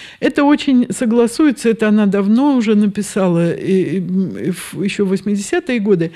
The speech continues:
А между тем это очень согласуется с тем, что сейчас называют, э, теория языка, основан-, теория усвоения языка, основанная на употреблении. И связана с именем, э, такого американского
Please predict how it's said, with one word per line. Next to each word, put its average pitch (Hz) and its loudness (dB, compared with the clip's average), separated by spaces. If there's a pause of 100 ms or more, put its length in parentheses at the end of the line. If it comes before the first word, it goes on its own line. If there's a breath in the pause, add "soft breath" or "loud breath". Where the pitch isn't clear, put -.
(340 loud breath)
А 190 -4
между 254 0
тем 269 -2
это 240 0
очень 240 0
согласуется 226 -2
с 220 -8
тем, 226 -2
что - -4
сейчас 214 -6
называют, 202 -2 (400 loud breath)
э, 190 2 (120)
теория 226 2
языка, 208 0
основан-, 220 0
теория 233 2
усвоения 208 2
языка, 208 -2
основанная 208 0
на 202 2
употреблении. 175 0 (360 loud breath)
И 180 -2
связана 202 2
с 196 -6
именем, 208 0 (440 loud breath)
э, 180 -4
такого 208 -4
американского 226 -2